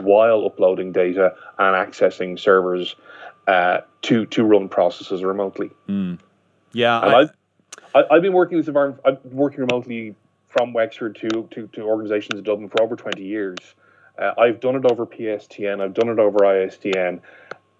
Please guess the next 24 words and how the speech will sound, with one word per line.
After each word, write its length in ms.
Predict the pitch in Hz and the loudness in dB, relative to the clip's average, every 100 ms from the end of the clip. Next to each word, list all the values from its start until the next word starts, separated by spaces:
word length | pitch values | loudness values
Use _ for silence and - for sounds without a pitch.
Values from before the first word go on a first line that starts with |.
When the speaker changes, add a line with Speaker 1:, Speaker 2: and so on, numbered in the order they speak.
| _ | _
Speaker 1:
Broadband 720 | 143 123 135 143 131 123 113 104 | -8 6 8 8 4 -2 -4 -8
is 420 | 120 113 110 104 - _ | -4 0 0 -2 -10 _
essential 720 | 113 - - 120 127 - 95 98 | -10 -6 -4 -2 -2 0 0 0
to 180 | - | -8
do 120 | 107 107 | -2 0
that 200 | 101 - | 0 0
sort 140 | 104 | -4
of 100 | 98 | -4
thing 160 | 98 98 | -6 -10
effectively. 540 | 92 98 - - - _ - | -2 -2 -2 -12 -12 _ -2
Speaker 2:
On 220 | 147 190 | 0 2
the 80 | 196 | 0
broadband 1000 | 135 151 151 131 131 117 107 90 - - _ _ | 2 4 6 4 2 0 0 -2 -6 -16 _ _
thing, 520 | - 113 110 95 92 | -6 -2 -2 -2 -4
one 240 | 110 143 160 | 0 0 0
of 140 | 123 | -2
the, 160 | 110 - _ _ _ _ | -8 -8 _ _ _ _
the 320 | 110 113 98 | -20 -8 -6
main 400 | 82 101 120 127 | -2 -2 0 0
issues 340 | 104 - 87 85 | -2 -6 -10 -12
at 80 | |
the 80 | - | -6
moment 480 | 90 101 95 78 - - | -2 -2 -2 -6 -12 -10
is 440 | 104 92 85 - | -4 -4 -4 -8